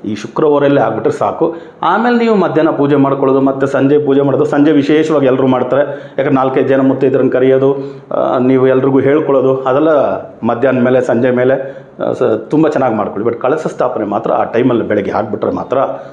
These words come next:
ಅದು ಶುಕ್ರವಾರಲ್ಲೇ ಆಗ್ಬಿಟ್ರೆ ಮಾತ್ರ ನೀವು ಅಂದ್ಕೊಂಡಂಗೆ ಆ ಮಹಾಲಕ್ಷ್ಮಿ ಕೃಪೆ ನಿಮ್ಮ ಮೇಲಿರುತ್ತದೆ, ವರಮಹಾಲಕ್ಷ್ಮಿ ಕೃಪೆ ನಿಮ್ಮ ಮೇಲಿರುತ್ತೆ.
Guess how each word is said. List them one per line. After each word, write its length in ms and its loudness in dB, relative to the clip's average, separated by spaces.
ಅದು 160 0
ಶುಕ್ರವಾರಲ್ಲೇ 680 0
ಆಗ್ಬಿಟ್ರೆ 380 -2
ಮಾತ್ರ 280 -6
ನೀವು 220 0
ಅಂದ್ಕೊಂಡಂಗೆ 1040 0
ಆ 120 0
ಮಹಾಲಕ್ಷ್ಮಿ 560 -2
ಕೃಪೆ 600 -4
ನಿಮ್ಮ 200 -2
ಮೇಲಿರುತ್ತದೆ, 580 0
ವರಮಹಾಲಕ್ಷ್ಮಿ 680 0
ಕೃಪೆ 240 -2
ನಿಮ್ಮ 180 0
ಮೇಲಿರುತ್ತೆ. 800 -4